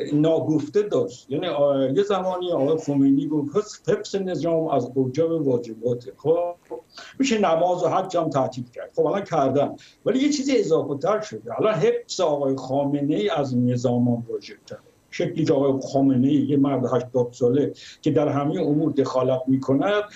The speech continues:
الان تقریباً در قرنطینه است. در صورتی که همین رهبران غربی که ایشان می‌گوید میان توی مردم، حتی ترامپی که سنش بالاست. این که حالا غرب اشکال داره، ما بحثی توش نداریم.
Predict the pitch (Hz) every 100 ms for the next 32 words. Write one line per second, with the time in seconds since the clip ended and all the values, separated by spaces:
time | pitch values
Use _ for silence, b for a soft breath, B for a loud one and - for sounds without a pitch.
0 | B B 156 220 233 190 202 202 202 226
1 | 220 - 175 165 - 160 147 139 139 127
2 | - - 156 156 208 220 214 226 185 151
3 | 139 156 185 175 151 139 196 147 135 -
4 | 143 139 139 135 135 135 175 208 - B
5 | B - 151 175 233 247 233 208 208 180
6 | 135 127 139 135 - - - 143 165 165
7 | 160 160 160 160 - 135 123 131 - _
8 | - 190 202 190 190 170 185 196 - 156
9 | - - 175 202 160 151 160 151 160 170
10 | 143 165 156 156 156 170 156 160 165 147